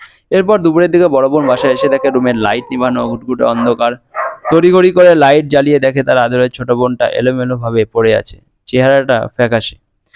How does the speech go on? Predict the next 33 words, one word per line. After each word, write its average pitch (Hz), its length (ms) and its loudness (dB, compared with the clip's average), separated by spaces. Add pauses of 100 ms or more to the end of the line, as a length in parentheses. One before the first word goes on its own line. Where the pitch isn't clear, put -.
(240)
বড় 139 360 4
বোন 180 220 2
বুঝতে 147 320 0
পারে 156 220 2
না 127 200 -2
কি 151 260 -2
হয়েছে 117 380 0
তার 117 240 -2
আদরের 135 400 2
বোনটার 113 400 -2
সাথে। - 260 -10 (800)
অনেকক্ষণ 202 520 0
পর 160 240 4
যখন 160 280 0
বুঝতে 143 300 0
পারে 151 200 2
তখন 139 240 0
অনেকটাই 127 600 -2
দেরি 120 240 -2
হয়ে 113 240 -2
গেছে। - 260 -4 (720)
বড় 139 220 2
বোন 160 240 -2
শাশুড়িকে 147 580 -4
হাত 120 280 -2
জোর 151 180 0
করে 139 200 -2
তার 113 200 -6
বোনটাকে 131 500 -4 (520)
হাসপাতালে 165 540 -2
নিয়ে 139 240 2
যাওয়ার 147 280 2
জন্য 139 300 -2